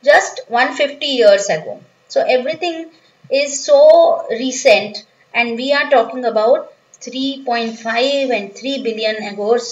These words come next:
years ago वाली बात, ठीक है? Which is very, very, uh, difficult to understand. So the facts that gave new direction to the microbial evolutionary relationship.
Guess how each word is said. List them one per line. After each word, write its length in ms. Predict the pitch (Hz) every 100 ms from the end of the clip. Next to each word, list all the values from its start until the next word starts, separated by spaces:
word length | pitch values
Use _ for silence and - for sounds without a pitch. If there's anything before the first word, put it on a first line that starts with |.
| -
years 580 | 226 226 220 226 226 226
ago 340 | - 190 208 202
वाली 240 | 190 185
बात, 260 | 170 156 - _ _
ठीक 160 | 254 254
है? 180 | 392 392 _ _ _ _
Which 160 | 226
is 140 | 240 202
very, 240 | 208 220
very, 400 | 220 214 285 370 _ _ _ _ -
uh, 120 | 190
difficult 460 | 247 277 175 170
to 240 | - _ 170
understand. 520 | 165 170 - - 196 _ _ _ _ -
So 420 | 349 381 381 - _ -
the 60 | 311
facts 800 | - 302 269 - - - - _ _
that 280 | 247 254 240
gave 420 | 262 277 277 -
new 260 | 240 285 330
direction 680 | 262 226 - - 247 175 - _ -
to 80 | 262
the 80 |
microbial 680 | 254 220 190 247 247 262 254
evolutionary 720 | 226 214 220 220 214 214 208 233
relationship. 640 | 185 170 170 180 180 170